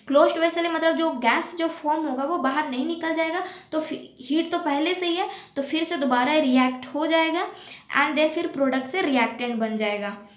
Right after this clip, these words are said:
जो प्रो-, जो reactant था उसको जब हम लोग heat करेंगे तो फिर वो product देगा, फिर product जो closed vessel है तो जो गैस form होता है बाहर नहीं निकल पाता है, तो फिर heat तो पहले से ही था, तो फिर ये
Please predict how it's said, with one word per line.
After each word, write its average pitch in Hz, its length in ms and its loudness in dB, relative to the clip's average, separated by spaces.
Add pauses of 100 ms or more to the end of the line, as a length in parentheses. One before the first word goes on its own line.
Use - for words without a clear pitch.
(140)
जो 254 160 -2
प्रो-, 240 480 -4
जो 262 140 2
reactant 254 640 2
था 233 280 2
उसको 254 260 -4
जब 277 140 0
हम 269 60 -2
लोग 269 140 0
heat 254 320 6
करेंगे 240 320 -2
तो 269 120 -2
फिर 285 160 -4
वो 302 140 2
product 285 400 2
देगा, 330 260 -2 (380)
फिर 339 160 0
product 285 680 0
जो 247 180 2 (260)
closed 330 280 2
vessel 320 280 2
है 320 80 -2
तो 311 120 -2
जो 269 140 -2
गैस 240 300 0
form 320 160 -2
होता 311 180 -2
है 277 60 0
बाहर 254 220 -2
नहीं 330 160 -2
निकल 320 240 -2
पाता 240 280 -6
है, 302 140 0 (340)
तो 277 80 -4
फिर 359 540 0
heat 269 280 -4
तो 349 80 -4
पहले 349 300 0
से 339 100 -4
ही 311 160 -4
था, 320 120 -4 (420)
तो 294 80 2
फिर 302 240 0
ये 311 320 0